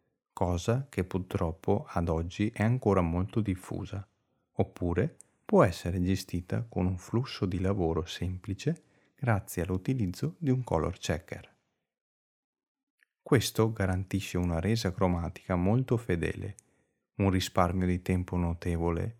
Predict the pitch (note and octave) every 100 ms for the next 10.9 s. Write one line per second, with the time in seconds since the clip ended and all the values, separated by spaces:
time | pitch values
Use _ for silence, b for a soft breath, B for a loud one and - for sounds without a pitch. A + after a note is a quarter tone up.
0 | _ F#2 E2 E2 - F2 F2 E2 F2 -
1 | F#2 - - F2+ E2+ F2+ - F2 D#2 D#2+
2 | B2 b b b b - G#2+ F#2 - _
3 | _ _ - F2 F2 F2+ F2 F2 - B2
4 | A#2 F2 - - F2 A2+ b b b -
5 | G2 F2 B2+ - G#2+ G2 F#2+ C3+ D#3 -
6 | - - - G#2 G#2 F#2+ F2+ - F#2 E2
7 | G#2 - - _ _ _ _ _ _ _
8 | _ _ _ - A#2+ - F3 G3 F3+ -
9 | F#2+ E2+ - F2 - _ _ _ - -
10 | F2 - E2 - - D#2+ D2+ D#2